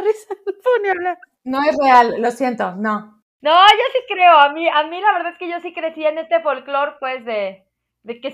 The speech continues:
Speaker 3: siempre, siempre, siempre mi papá traía algún invitado a la casa y siempre
Speaker 1: Sí, igual.
Speaker 3: atenderlos bien y
Speaker 2: Ah, no, eso sí, pero pero ¿por qué tienes que decir "mi casa es tu casa"? No, pues no,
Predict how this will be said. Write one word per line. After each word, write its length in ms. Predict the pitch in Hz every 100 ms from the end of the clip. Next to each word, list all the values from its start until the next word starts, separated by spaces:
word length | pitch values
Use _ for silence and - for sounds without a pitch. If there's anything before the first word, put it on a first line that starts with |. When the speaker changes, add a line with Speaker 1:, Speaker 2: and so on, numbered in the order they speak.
| _
Speaker 3:
siempre, 480 | 311 320 320 339 330
siempre, 340 | 302 294 294
siempre 380 | 285 262 285 277
mi 40 |
papá 280 | 233 233 240
traía 320 | 247 240 233
algún 240 | 233 233 240
invitado 400 | 220 202 208 214
a 60 |
la 180 | 202 175
casa 560 | 208 208 220 226 226 214
y 60 | 214
siempre 260 | 208 214 208
Speaker 1:
Sí, 240 | 196 294
igual. 220 | 254 233
Speaker 3:
atenderlos 340 | 190 202 190 202
bien 640 | 202 208 208 208 214 202
y 180 | 180 _ _ _
Speaker 2:
Ah, 100 | 285
no, 160 | 370 381
eso 220 | 339 403 415
sí, 300 | 320 392 -
pero 260 | 247 247 240 _ _ _ _
pero 260 | - 254 254
¿por 160 | 269
qué 100 | 277
tienes 300 | 269 311 339 320
que 80 |
decir 240 | 240 254 262
"mi 160 | 277
casa 260 | 233 220 233
es 80 | 233
tu 120 | 233
casa"? 260 | 254 269 214 160
No, 160 | 175 -
pues 180 | 165 180
no, 260 | 190 254